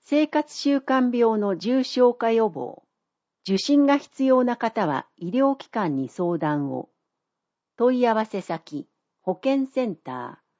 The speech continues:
ー。電話、八五の六九零零。国民健康保険加入者で、集団健診で特定健康診査を受けた結果、血圧や血糖、脂質など、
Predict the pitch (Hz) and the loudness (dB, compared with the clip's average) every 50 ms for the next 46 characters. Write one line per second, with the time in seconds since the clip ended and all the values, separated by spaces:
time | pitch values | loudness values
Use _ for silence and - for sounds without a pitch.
0 | _ _ _ _ _ - 151 170 180 190 180 175 175 165 160 156 143 - _ _ | _ _ _ _ _ -8 -2 0 0 2 0 0 -2 -2 -2 -4 -4 -8 _ _
1 | _ _ _ _ _ - - 175 170 - 254 262 247 269 262 240 214 165 127 131 | _ _ _ _ _ -8 -6 -6 -6 -4 -6 -4 0 2 2 2 2 0 -2 -4
2 | 127 - _ _ _ - 160 160 - - - _ _ - 269 269 240 185 147 131 | -8 -10 _ _ _ -8 -8 -8 -10 -14 -20 _ _ -4 -2 -2 -2 -2 -2 -2
3 | 160 180 180 180 175 160 160 151 131 117 - _ _ _ _ _ _ _ _ _ | -2 0 0 0 -2 -2 -2 -2 -4 -6 -8 _ _ _ _ _ _ _ _ _
4 | _ _ _ _ _ _ _ _ _ _ _ _ _ _ _ _ _ - - 202 | _ _ _ _ _ _ _ _ _ _ _ _ _ _ _ _ _ -6 -4 -4
5 | 196 - 294 294 294 302 302 294 285 - 294 285 285 285 - - 277 277 269 277 | -2 2 4 4 6 6 4 2 2 0 -2 0 0 -2 0 0 0 0 0 -2
6 | 262 - 214 190 165 147 - 175 160 180 196 202 175 - - 139 123 - 131 - | -4 -4 -4 -4 -4 -4 -4 -6 -6 -4 -2 -4 -4 -6 -8 -14 -14 -14 -16 -18
7 | - _ _ _ _ _ - - 269 269 285 277 277 269 277 269 269 - 254 247 | -18 _ _ _ _ _ -10 -4 -2 -2 0 0 -2 -2 -2 -4 -4 -4 -4 -4
8 | 226 - - - 147 135 131 113 131 135 - _ _ _ _ - 196 - _ - | -4 -6 -8 -8 -8 -8 -6 -8 -10 -10 -12 _ _ _ _ -12 -12 -12 _ -12
9 | - - 277 285 277 - - 277 277 269 269 - 269 262 254 254 254 - 269 254 | -8 -4 -4 -4 -4 -4 -4 -2 -2 -2 -4 -4 -4 -4 -4 -4 -6 -4 -4 -4
10 | 240 214 - 170 143 135 139 165 170 - 180 160 - 117 113 _ - 127 - _ | -4 -4 -6 -8 -6 -4 -4 -6 -6 -6 -8 -8 -8 -10 -18 _ -20 -20 -20 _
11 | _ _ - 139 - - _ _ _ _ _ _ _ _ _ _ - 190 180 - | _ _ -16 -16 -16 -18 _ _ _ _ _ _ _ _ _ _ -6 -6 -6 -4
12 | - 262 262 254 254 254 _ - 226 214 208 - - _ _ _ _ _ _ - | -4 -2 -2 -2 -2 -6 _ -6 -4 -4 -4 -4 -6 _ _ _ _ _ _ -6
13 | 196 190 - _ _ _ _ - 214 208 202 196 - _ _ _ - - - 196 | -6 -6 -6 _ _ _ _ 2 2 2 2 2 -2 _ _ _ -16 -8 -8 -8
14 | - - - - - 269 262 254 240 180 143 - - | -8 -8 -10 -4 -2 0 0 0 0 -4 -6 -10 -12